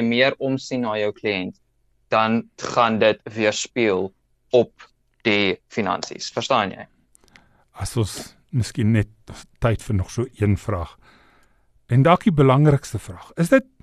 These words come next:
Speaker 2: moeilik vir jou om elke dag op te staan en werk toe te gaan? Veral in George, jy sê dit reën daar. Dit is soms maar maklik om in die bed te bly lê.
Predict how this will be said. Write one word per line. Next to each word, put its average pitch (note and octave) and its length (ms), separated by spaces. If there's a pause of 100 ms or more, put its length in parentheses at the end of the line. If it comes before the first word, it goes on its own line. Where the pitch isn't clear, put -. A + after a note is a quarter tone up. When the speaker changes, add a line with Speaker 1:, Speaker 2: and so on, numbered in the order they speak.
(120)
Speaker 2:
moeilik C#3+ 600 (260)
vir C#3+ 120
jou B2 240
om - 80
elke A#2+ 260
dag G#2+ 240
op A#2 200
te B2 100
staan A#2 320
en G2+ 140
werk F#2+ 280
toe A#2+ 80
te - 160
gaan? D3+ 200 (480)
Veral G#3 380
in A3+ 180
George, G#3 560
jy C#3 120
sê C3+ 200
dit C3 240
reën E3 280
daar. D#3 320 (480)
Dit D#3 120
is - 60
soms A#3 220
maar B3 240
maklik A#3+ 360
om B3 120
in A3+ 80
die D#3+ 80
bed F3+ 160
te F3+ 80
bly B2+ 280
lê. E2 180